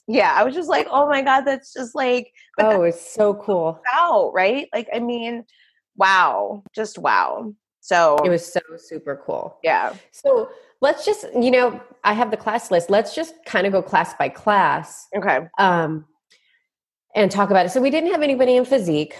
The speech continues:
Speaker 2: which was okay. Next year we will. And
Speaker 1: Mm, surely.
Speaker 2: there you know what I'm talking about.
Speaker 1: Yep.
Speaker 2: So the first class we had people yesterday was figure debut.
Speaker 1: Mm-hmm.
Speaker 2: So like you just said, I don't know why I keep saying so. I guess that's my filler word for the day.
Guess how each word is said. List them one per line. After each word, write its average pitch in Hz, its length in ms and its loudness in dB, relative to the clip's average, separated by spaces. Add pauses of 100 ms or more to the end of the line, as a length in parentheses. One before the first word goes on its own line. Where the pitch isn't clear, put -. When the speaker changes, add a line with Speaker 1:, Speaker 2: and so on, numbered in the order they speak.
Speaker 2:
which 180 300 -6
was 170 100 0
okay. 170 560 0
Next 151 480 -4
year 226 260 2
we 262 140 0
will. 190 580 -2 (140)
And 160 580 -2
Speaker 1:
Mm, 143 60 -14
surely. 190 400 0
Speaker 2:
there 175 100 2
you 175 160 0
know 147 120 0
what 160 80 -4 (280)
I'm 247 60 -20 (100)
talking 156 220 -6
about. 151 440 -8 (100)
Speaker 1:
Yep. 170 200 0 (220)
Speaker 2:
So - 180 0 (560)
the 226 160 0
first 262 280 -2
class 240 280 0
we 214 200 -2
had 240 260 -2
people 202 300 -2
yesterday 170 400 0
was 156 160 -4
figure 175 340 -4
debut. 156 580 -2 (220)
Speaker 1:
Mm-hmm. 175 260 -8
Speaker 2:
So 196 440 0 (340)
like 226 180 2
you 226 140 0
just 185 300 0
said, 160 260 2
I 180 80 2
don't 180 120 0
know 170 60 2
why 156 140 4
I 151 60 2
keep 147 180 -6
saying 143 240 -6
so. 117 340 -2
I 131 100 -2
guess 143 200 -8
that's 131 180 -10
my 135 120 -6
filler 147 320 0
word 139 260 -4
for - 80 -10
the 135 120 -4
day. 131 280 -10